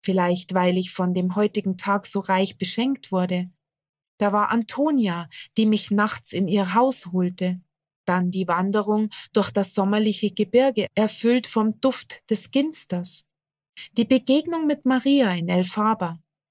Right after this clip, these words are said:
Und dann, als ich schon vollkommen glücklich war, als ich mit Freude im Herzen meines Weges ziehen wollte, kam Sergio. Gerade hatte ich mein inneres Gleichgewicht gefunden,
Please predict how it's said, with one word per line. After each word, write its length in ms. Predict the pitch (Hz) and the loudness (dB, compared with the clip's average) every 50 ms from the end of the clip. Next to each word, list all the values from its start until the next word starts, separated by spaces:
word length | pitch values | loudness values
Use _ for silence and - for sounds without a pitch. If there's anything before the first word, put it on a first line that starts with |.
| _ _ _ - | _ _ _ -6
Und 200 | 190 196 180 - | -6 -4 -2 0
dann, 260 | 180 180 202 226 233 - | 0 2 2 0 -2 -2
als 240 | - 202 202 202 - | 0 -2 0 0 -2
ich 120 | 208 - | -4 -2
schon 180 | - - 196 196 | -2 -2 -2 -2
vollkommen 760 | 190 - - 220 254 285 - - - 247 226 226 220 220 214 | -2 0 2 2 2 2 0 0 0 2 2 2 2 0 0
glücklich 440 | - 269 277 - - 277 - - 220 | -2 -4 -4 0 -2 -2 -2 2 2
war, 240 | 233 226 240 247 - - - - - - | 4 4 2 2 -2 -8 -12 -10 -8 -2
als 200 | - 214 233 226 | 0 2 2 2
ich 120 | 247 - - | 0 0 0
mit 160 | 240 254 - | 0 0 0
Freude 520 | - - - 208 220 240 277 320 294 294 | -2 -6 -2 2 2 4 4 4 2 0
im 160 | 254 - 240 226 | 0 0 0 -2
Herzen 480 | 214 226 262 302 302 - - - 262 | 0 2 0 0 0 -2 0 0 2
meines 340 | 247 247 247 247 247 247 - | 2 2 2 2 2 0 0
Weges 420 | 226 269 311 294 320 - - - | -2 -2 0 0 -2 -2 -2 -2
ziehen 340 | - - 277 269 262 254 233 | -2 0 2 2 2 4 4
wollte, 400 | 240 233 233 247 247 254 240 240 - - - - - - | 4 4 4 4 4 2 2 2 0 -6 -12 -12 -12 -8
kam 280 | - - 311 330 330 320 | -2 2 2 2 2 2
Sergio. 800 | 311 - - 349 349 349 349 - - - 165 156 160 165 175 _ _ _ _ _ _ _ _ _ _ _ _ _ _ _ _ _ _ _ _ - | -2 0 0 0 0 0 -2 -4 -4 -4 -4 -6 -6 -8 -10 _ _ _ _ _ _ _ _ _ _ _ _ _ _ _ _ _ _ _ _ -6
Gerade 560 | - 185 170 165 165 175 208 - 262 247 220 | -4 -4 -2 -2 0 2 2 4 4 4 4
hatte 200 | 208 214 214 220 | 2 -2 -2 -2
ich 200 | 202 - 208 - | -4 -4 -4 -4
mein 180 | 202 180 180 180 | -2 -2 -2 -2
inneres 500 | 180 190 220 240 233 214 202 180 - - | 0 2 2 2 2 2 0 -2 -2 -6
Gleichgewicht 760 | - 175 160 156 175 185 185 - - 233 208 240 220 - - - | -6 -6 -2 0 0 0 0 0 0 2 2 2 0 -2 -4 -4
gefunden, 580 | - 226 - - 240 240 226 - - 247 226 | -4 -2 0 2 2 2 2 0 0 -2 -2